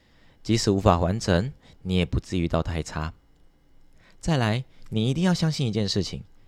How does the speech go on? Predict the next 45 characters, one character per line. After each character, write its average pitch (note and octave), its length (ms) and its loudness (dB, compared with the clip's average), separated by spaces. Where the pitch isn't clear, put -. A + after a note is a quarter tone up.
每 B2 240 0
一 G3 100 2
个 F3 160 4
人 A#2+ 360 2
都 - 120 2
有 D3+ 120 4
属 G2 280 0
于 G#2 40 2
自 D#3 220 -2
己 G2 140 -2
的 E2+ 100 2
独 E2+ 180 -2
特 G2+ 140 6
的 E2 100 2
特 F2+ 220 2
质。 D#2 320 -6
就 - 120 -4
像 G3+ 180 2
我 G2 140 2
一 F2+ 80 2
样， G2 200 2
这 F#3+ 120 0
世 F3+ 140 -2
界 F3 140 6
上 D3 180 0
绝 A2 100 0
对 B2 120 4
不 A#2 160 6
会 B2 80 8
出 - 180 -2
现 C#3+ 220 0
第 C#3 200 2
二 A2 80 6
个 F2+ 120 -4
吴 D#2+ 120 -2
俊 E2+ 220 -2
生， E2 240 -2
而 - 80 -4
相 B2+ 200 0
对 C#3 200 6
的， E2+ 240 2
这 - 140 -2
世 G2 140 -6
界 G2+ 180 4
上 F#2 260 0